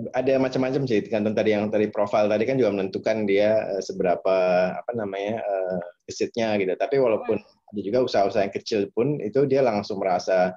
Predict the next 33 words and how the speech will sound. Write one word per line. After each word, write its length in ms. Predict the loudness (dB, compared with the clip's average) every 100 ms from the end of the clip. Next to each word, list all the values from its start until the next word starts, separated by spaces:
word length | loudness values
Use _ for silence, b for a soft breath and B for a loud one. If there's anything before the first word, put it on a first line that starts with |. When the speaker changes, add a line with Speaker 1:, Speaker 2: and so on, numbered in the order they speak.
| _ _ _ _
Speaker 1:
"Wah, 160 | -2 0
jalan 320 | 2 0 0
sukses," 240 | -2 -2 0
karena 240 | 0 2
emang 240 | 0 0
dia 160 | 0 -2
ekspektasinya 800 | -2 -4 -2 -2 -2 0 0 -2
emang 240 | -2 -2
udah 80 | -2 -4
ditentukan, 560 | -6 -4 -2 0 0 0
gue 80 |
ekspektasinya 640 | 0 -2 -2 -2 0 -2 -4
Speaker 2:
Ya. 120 | _ _ -20
Speaker 1:
saat, 320 | -4 -4 -4
eh, 440 | -8 -8 -4 -2 -2
sepuluh 320 | -2 2 2
misalnya, 400 | 2 0 0 -2 -2
dia 80 | 0
bisa 160 | 2 0
langsung 240 | -2 -2
achieve 160 | -2 0
sembilan 480 | 0 2 2 0
karena 160 | 0 2
dia 80 | 2
sales 240 | 2 0
sepuluh. 240 | 0 0 2
Emang 160 | 2 0
kadang-kadang 400 | 0 0 0 -6 -10 _ _ _ -10
juga 320 | 0 2 4
ada 80 | 4
yang 240 | 2 0
langsung 320 | -2 -2 -2
set 320 | 0 -2 -2